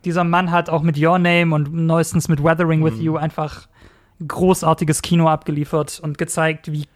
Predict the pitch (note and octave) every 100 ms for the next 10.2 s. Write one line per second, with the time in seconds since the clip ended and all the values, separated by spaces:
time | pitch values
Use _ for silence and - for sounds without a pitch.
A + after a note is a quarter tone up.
0 | - - E3 E3 - D#3 D#3 D#3 D#3 C#3+
1 | C#3+ C#3+ D3 C#3+ C#3+ D3+ D3 C#3 D3+ -
2 | D#3 C#3 D3 C#3 C#3 C3+ - C#3 C#3+ D#3
3 | D#3 D3+ C#3+ C#3+ C3+ C#3+ C3+ A#2+ A2+ A#2
4 | A2+ F#3 A#2 A2 G#2+ A2+ A2 A2 A2+ A#2
5 | B2 - - B2 B2 C3 F#3+ A3 A3+ G#3
6 | D#3+ - - D3 C#3+ C#3+ C#3+ C3 C#3+ C#3
7 | D3 F#3 F3+ D#3+ D#3 D3 C#3+ C#3 B2 -
8 | C3 B2 C3 D#3+ E3 D#3 C#3 C3+ C#3 -
9 | F3+ - - D#3+ D#3+ E3 - E3 D3+ D#3+
10 | F3+ A3+